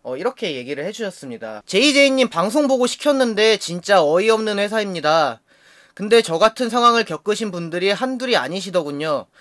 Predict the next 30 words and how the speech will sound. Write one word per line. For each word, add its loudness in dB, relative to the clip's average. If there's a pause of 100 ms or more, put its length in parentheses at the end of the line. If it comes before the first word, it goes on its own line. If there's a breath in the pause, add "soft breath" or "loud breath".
(140 soft breath)
너무 -2
화나서 2
문의 -4
게시판 -4
가보니 -4
저보다 -2
더 -6
심한 -2
경우도 -4
있었고요. -4 (460 loud breath)
주문한 -2
지 -8
삼십 -6
분 -6
만에 0
온다는 -2
건 2
홈페이지에도 -4
가득 -4
어필하고, -4 (280 soft breath)
주문하고 0
한 0
시간이 -2
넘게 -4
안 -2
오길래 -6
'뭐지?' -8
하고 -4
기다리고 -6
있는데, -4